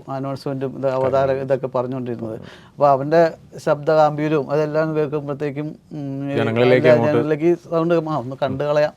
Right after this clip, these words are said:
Speaker 1: എന്നുള്ള രീതിയിൽ, ഏഹ്, ആ, ഒന്ന് കാണും.
Speaker 2: ഉം.
Speaker 1: കണ്ടു കഴിയുമ്പോഴത്തേക്ക് അവർക്ക്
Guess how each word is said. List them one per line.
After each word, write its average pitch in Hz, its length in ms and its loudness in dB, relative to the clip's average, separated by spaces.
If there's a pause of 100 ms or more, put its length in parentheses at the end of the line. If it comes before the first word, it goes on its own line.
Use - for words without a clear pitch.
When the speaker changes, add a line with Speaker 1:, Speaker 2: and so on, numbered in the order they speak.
Speaker 1:
എന്നുള്ള 175 320 4
രീതിയിൽ, 175 460 6
ഏഹ്, 180 1200 -4
ആ, 180 160 -8
ഒന്ന് 170 320 2
കാണും. 139 280 4
Speaker 2:
ഉം. - 220 -12
Speaker 1:
കണ്ടു 127 220 -2
കഴിയുമ്പോഴത്തേക്ക് 214 400 4
അവർക്ക് 202 340 2